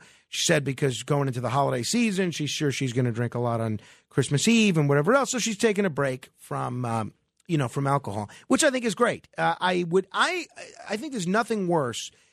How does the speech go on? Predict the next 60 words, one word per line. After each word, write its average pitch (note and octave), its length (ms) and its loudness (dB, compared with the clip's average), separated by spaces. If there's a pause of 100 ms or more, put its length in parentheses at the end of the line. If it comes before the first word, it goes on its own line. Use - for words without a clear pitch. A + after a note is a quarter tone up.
(160)
than E3 140 4
when D#3+ 120 4
people F3 360 0
say, D3+ 340 0
"Oh, E3+ 300 4
I'm E3 160 0
not D#3 160 2
drinking," D3+ 440 -2
and E3+ 180 2
then E3+ 140 4
the D#3 60 2
people G3+ 420 0
around D#3 500 2
them A2+ 300 -6 (280)
say, D3+ 220 2 (240)
"Oh, F#3 280 2
why B3+ 320 2
aren't A#3+ 240 -2
you A3 160 -6
drinking? G3 420 -2
Come C#4 220 0
on, B3 300 0
come D4 180 0
on, B3 140 2
have A#3+ 140 0
a A#3 40 0
drink." G3 280 -2
I A#3 120 0
hate G#3+ 320 -2
that. - 220 -12
I C3+ 60 -4
hate A#3+ 120 -4
when A#3 100 -2
people G3+ 220 -2
do F3 160 4
it D#3 100 -4
to C#3 80 -4
me C#3 360 0 (300)
during D3 320 2
Lent. C#3+ 240 0
I C#3+ 120 2
would D#3 100 0
never D#3 160 0
do D3 120 2
that C#3 180 0
to C#3 100 -4
someone C#3 220 0
else. G#3 140 2
So A3+ 60 0
I A#3 40 4
said, C4+ 160 -2
"Do G#3+ 40 -2
you G#3+ 60 0
want A3 140 2
me A3+ 60 4
to - 40 6
make G#3+ 160 4
you G#3+ 60 2
something A3 280 2
else?" C#4+ 280 2